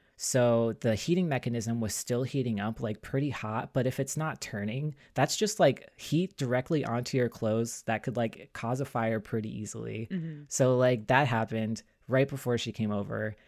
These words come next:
Speaker 1: which I know it could be coincidence. Like, I get it, all of you
Speaker 2: <laughs>
Speaker 1: conspiracy theorists out there, but, like, that's pretty significant to me, is that our house could have burned down, like, the day before this shaman lady came over. Um,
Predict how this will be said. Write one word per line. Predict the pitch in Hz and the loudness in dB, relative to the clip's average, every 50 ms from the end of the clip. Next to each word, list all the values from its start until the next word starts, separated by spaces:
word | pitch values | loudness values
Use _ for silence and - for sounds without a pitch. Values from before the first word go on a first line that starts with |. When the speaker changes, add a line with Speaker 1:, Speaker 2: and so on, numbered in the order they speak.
| _ _ - | _ _ 2
Speaker 1:
which | 135 127 123 - - - - | 2 4 4 2 0 0 4
I | 156 170 | 4 4
know | 175 180 185 185 | 6 6 6 4
it | 185 180 | 4 4
could | - - 139 135 | 2 2 2 2
be | - 151 | 2 0
coincidence. | 156 - - 185 170 151 135 - - - 120 123 123 131 131 - - 117 | 0 0 0 0 2 2 0 -2 -4 -4 -2 0 0 -2 -2 -2 -2 -2
Like, | 107 101 - | -2 -2 -4
I | 117 113 110 | -4 -2 -2
get | 156 147 131 120 120 120 | 0 2 2 4 4 6
it, | 117 117 - | 4 4 2
all | - 110 110 127 | 2 2 2 2
of | 127 131 | 2 2
you | 139 139 | 0 0
Speaker 2:
<laughs> | - 151 | 0 0
Speaker 1:
conspiracy | 151 139 - - 147 147 147 147 - - 123 113 | -2 -2 -2 0 2 2 2 2 2 0 0 -2
theorists | - - 113 110 104 107 107 101 - - | 0 0 -2 0 0 0 -2 -4 -6 -8
out | 107 104 110 - | -8 -8 -8 -8
there, | - 110 107 110 113 113 - 196 196 185 185 - _ | -6 -6 -4 -4 -4 -4 -6 -6 -8 -8 -10 -2 _
but, | - 139 135 131 131 | 6 8 8 8 8
like, | 131 127 123 123 113 120 | 8 8 8 8 6 4
that's | - 139 170 202 - | 4 6 6 4 4
pretty | - - - 170 139 135 | 0 -2 2 4 4 4
significant | 120 - 117 104 107 107 101 - - - - 104 - - | 4 2 0 0 2 0 0 0 -4 -6 -6 -6 -8 -6
to | - 107 | -4 -2
me, | 104 104 101 104 104 101 104 - | -2 0 -2 -2 -2 -4 -4 -2
is | 113 110 - | -2 0 0
that | 120 113 113 107 - | 2 2 2 0 0
our | - 120 127 143 | 0 2 2 2
house | 127 120 113 117 117 104 - - | 4 4 4 4 2 2 0 -4
could | - - - 120 107 | -6 -2 0 2 2
have | 110 107 95 | 2 0 0
burned | - 110 104 104 107 101 | -2 -2 -2 -2 -2 -2
down, | 107 104 101 101 104 104 104 113 | -2 -2 -2 -2 -2 -2 -2 -2
like, | 107 110 104 - | -2 -2 -2 -2
the | 117 113 | -2 -2
day | 104 113 107 110 | 0 2 2 2
before | 104 110 101 - 113 104 101 | 0 -2 -2 -2 -2 -2 -2
this | 101 104 104 | -2 -2 -2
shaman | - - 113 107 104 104 104 107 | -2 -2 -2 -2 -2 -2 -2 -2
lady | 107 104 104 104 107 104 | -2 0 0 0 -2 -2
came | - 107 104 104 107 | 0 0 0 0 0
over. | 107 107 107 110 110 110 113 120 - - - - - - - - _ _ _ _ - | -2 -2 -4 -2 -2 0 0 -2 -4 -8 -16 -20 -20 -20 -20 -20 _ _ _ _ -2
Um, | 139 135 123 123 123 120 120 120 120 104 | 2 4 4 4 4 4 2 0 -2 -4